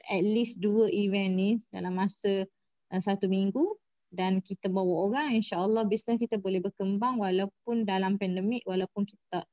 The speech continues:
keluar jumpa orang berdepan. Ha, sebab Zoom ni adalah live. Jadi orang dah boleh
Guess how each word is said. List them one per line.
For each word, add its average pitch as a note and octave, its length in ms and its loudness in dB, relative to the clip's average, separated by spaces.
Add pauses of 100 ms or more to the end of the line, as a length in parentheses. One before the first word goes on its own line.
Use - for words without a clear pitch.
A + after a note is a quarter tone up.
keluar F#3+ 320 -2
jumpa F3+ 380 -4
orang E3+ 420 -2
berdepan. E3+ 640 -6 (400)
Ha, E3+ 160 0
sebab G3 400 0 (480)
Zoom G#3+ 320 2
ni A#3 140 0
adalah G3 340 2
live. F#3+ 380 2 (280)
Jadi F#3+ 240 2
orang A3 320 2
dah A3 160 0
boleh G#3+ 360 0